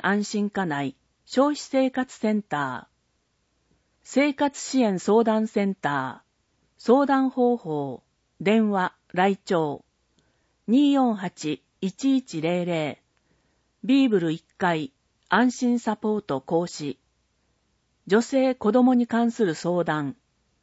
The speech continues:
相談方法、電話、来庁。二四八一一九九。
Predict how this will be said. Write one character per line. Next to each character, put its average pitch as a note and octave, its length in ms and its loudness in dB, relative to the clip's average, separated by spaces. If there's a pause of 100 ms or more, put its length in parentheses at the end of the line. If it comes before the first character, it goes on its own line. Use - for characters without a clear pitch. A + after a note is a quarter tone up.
(240)
相 C#4 300 4
談 C4+ 240 2
方 B3+ 240 0
法、 D#3 480 -4 (440)
電 G#3+ 280 2
話、 F#3+ 260 -4 (200)
来 F#3+ 240 0
庁。 D3+ 520 -6 (840)
二 C#4+ 260 4
四 B3+ 220 2
八 D#3+ 480 -8 (240)
一 C4+ 380 -2
一 B3 260 -6
九 F#3+ 280 -2
九。 E3 440 -4